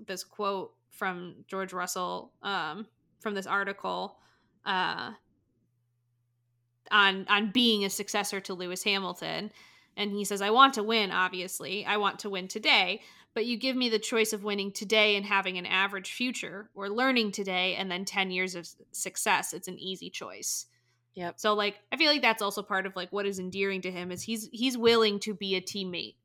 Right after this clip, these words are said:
Speaker 1: right now. He's not
Speaker 2: Mm-hmm.
Speaker 1: like, "It's the George Russell show because I'm in a, in a Mercedes now." It's, "I'm here to learn.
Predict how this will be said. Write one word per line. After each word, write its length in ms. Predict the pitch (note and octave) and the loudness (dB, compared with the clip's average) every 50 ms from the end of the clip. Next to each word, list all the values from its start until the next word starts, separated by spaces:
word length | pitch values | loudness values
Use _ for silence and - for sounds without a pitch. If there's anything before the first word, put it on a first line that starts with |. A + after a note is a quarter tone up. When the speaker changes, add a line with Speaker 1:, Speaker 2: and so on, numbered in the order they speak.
| _ _ _ _ _ _ _ _ _ _ _ _ - | _ _ _ _ _ _ _ _ _ _ _ _ -4
Speaker 1:
right 200 | F#3 F#3 - F#2 | -2 -2 -2 -2
now. 340 | C3+ D#3 B2 A2 A#2 - - _ _ _ | -2 -4 -4 -4 -6 -8 -10 _ _ _
He's 260 | - A3 G#3 F#3 G3+ | -8 -6 -6 -2 0
not 320 | G#3 G#3 G#3 G3+ G3+ F3+ | 2 2 4 4 2 0
Speaker 2:
Mm-hmm. 260 | E3 D#3+ D#3+ - - G#3 - _ - | -2 -6 -8 -12 -18 -20 -20 _ -4
Speaker 1:
like, 480 | G3+ F#3+ F3+ F3 F3 - - - - - | -2 0 0 0 -4 -6 -12 -20 -6 -2
"It's 180 | D#4 D#4 - - | 0 0 0 0
the 60 | C#4+ | 0
George 260 | A3+ C#4+ D4 C#4 B3 | 4 6 6 6 6
Russell 300 | C4+ C#4+ C#4 C#4 C#4 B3 | 6 4 4 4 2 -2
show 260 | A#3 - A#3 A3+ A3 G#3+ | -2 0 2 2 2 2
because 300 | G#3 A3 - A3 G#3+ A3 | 2 0 0 0 4 6
I'm 240 | G#3+ G#3+ A3 A3 | 6 6 6 4
in 60 | G#3+ G#3+ | 2 2
a, 120 | G#3+ G#3+ G#3 | 2 0 0
in 180 | - A3 G#3+ G#3 | 0 -2 -2 -2
a 60 | G#3 | -2
Mercedes 600 | G3+ G3+ G3+ - A#3 A3+ A3+ G#3+ F#3 F3+ F3+ F#3 | -2 -2 2 4 4 4 4 4 0 -2 -4 -6
now." 380 | F#3 F3 E3 E3 E3 E3+ G3 G3+ - - - - - - | -6 -4 -4 -2 -2 -2 -2 -4 -8 -16 -20 -20 -8 -4
It's, 260 | - G#3+ G#3 - - - | -2 -2 -2 -2 -4 0
"I'm 300 | - F#3+ A#3 B3+ B3 A#3 | 2 4 4 4 2 0
here 180 | A3 A#3+ A#3 A3 | 0 2 2 2
to 140 | A3 - G3+ | 0 -2 -4
learn. 380 | F#3 F3 F3+ F3+ F3+ G3+ B3 | -4 -4 -2 -2 -2 -2 -2